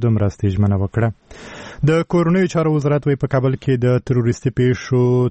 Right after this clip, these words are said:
تورنو کسانو د عکسونو ځړول دوام لري. هغه څه چې د خلکو له بېلابېلو غبرګونونو سره مخامخ شول. دغه وزارت له خلکو غواړي چې په دې برخه کې ورسره همکاري وکړي. نور حال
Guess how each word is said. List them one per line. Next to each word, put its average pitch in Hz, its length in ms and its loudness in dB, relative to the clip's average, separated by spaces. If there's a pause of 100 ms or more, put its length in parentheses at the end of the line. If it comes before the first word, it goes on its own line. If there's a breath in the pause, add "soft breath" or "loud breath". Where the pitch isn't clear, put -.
(120)
تورنو 120 300 2 (140)
کسانو 113 380 0
د 104 100 0
عکسونو 117 320 0
ځړول 104 340 0
دوام 120 300 2
لري. 151 240 0
هغه 139 240 0
څه 139 160 -2
چې - 60 -2 (100)
د - 100 -4
خلکو 151 320 0 (440 loud breath)
له 135 120 2
بېلابېلو 147 540 2
غبرګونونو 120 540 2
سره 101 200 -2
مخامخ 95 400 -2
شول. - 160 -4 (300)
دغه 113 180 2
وزارت 107 320 -2
له - 80 -6
خلکو 104 240 -2
غواړي 147 280 0
چې 156 120 -2
په 139 140 -4
دې 143 60 2 (100)
برخه 143 180 -4
کې - 80 -2
ورسره 131 400 0
همکاري 143 400 2
وکړي. 101 240 -2 (280)
نور 143 160 2
حال 143 140 -2